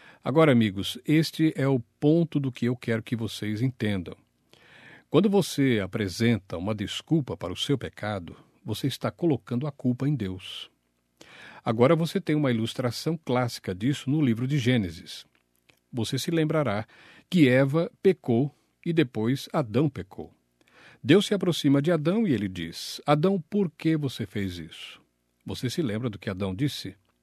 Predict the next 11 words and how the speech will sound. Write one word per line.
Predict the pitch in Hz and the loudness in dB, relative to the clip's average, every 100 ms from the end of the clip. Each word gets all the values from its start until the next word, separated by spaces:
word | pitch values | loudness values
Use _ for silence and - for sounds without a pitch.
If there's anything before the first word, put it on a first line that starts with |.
| _ | _
Ele | 135 147 | 2 2
disse, | 123 123 120 98 _ _ _ | 2 -2 -4 -8 _ _ _
"Foi | - 165 | 0 2
a | 165 | 4
mulher | 175 175 123 131 | 2 4 2 0
que | 147 | -2
você | 143 - | -2 -2
me | 156 | -2
deu." | 139 107 104 - _ _ _ - - - - | -2 -2 -4 -8 _ _ _ -20 -20 -10 -4
As | 139 | 0
pessoas | - 196 - 208 175 | 2 2 4 2 2